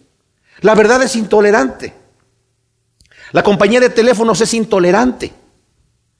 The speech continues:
Si uno no mete la, los dígitos a, a, a, en el orden y en la, en, en el valor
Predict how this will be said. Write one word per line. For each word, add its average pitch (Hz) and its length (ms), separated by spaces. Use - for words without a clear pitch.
Si - 160
uno 285 140
no 277 100
mete 277 300
la, 208 340
los 175 260
dígitos 202 680
a, 180 120
a, 180 280
a, 170 400
en 160 200
el 170 160
orden 277 560
y 170 160
en 170 280
la, 175 200
en, 160 300
en 156 180
el 156 120
valor 190 440